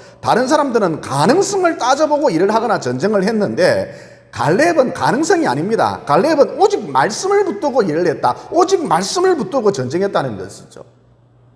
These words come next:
이어 그 결과 어떻게 되었습니까? 갈렙이 드디어 마침내 헤브론 산지를 차지했답니다. 정복 전쟁 성공한 것이죠. 즉, 말씀을 붙들고 일했더니 가능성이 아닙니다.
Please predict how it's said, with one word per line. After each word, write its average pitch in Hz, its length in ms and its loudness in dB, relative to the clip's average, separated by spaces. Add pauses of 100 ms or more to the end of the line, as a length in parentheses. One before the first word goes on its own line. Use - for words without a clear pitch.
(260)
이어 220 120 4
그 190 160 4
결과 170 800 2
어떻게 170 260 -6
되었습니까? 151 680 -4 (400)
갈렙이 180 360 4
드디어 165 280 0
마침내 175 960 -4
헤브론 160 300 -2
산지를 151 420 -2
차지했답니다. 143 1040 -6 (360)
정복 180 420 -2
전쟁 117 560 -4 (460)
성공한 208 420 -2
것이죠. 196 500 -4 (1300)
즉, 220 180 2
말씀을 254 480 0
붙들고 247 500 2
일했더니 139 480 0
가능성이 254 480 -2
아닙니다. 147 640 -4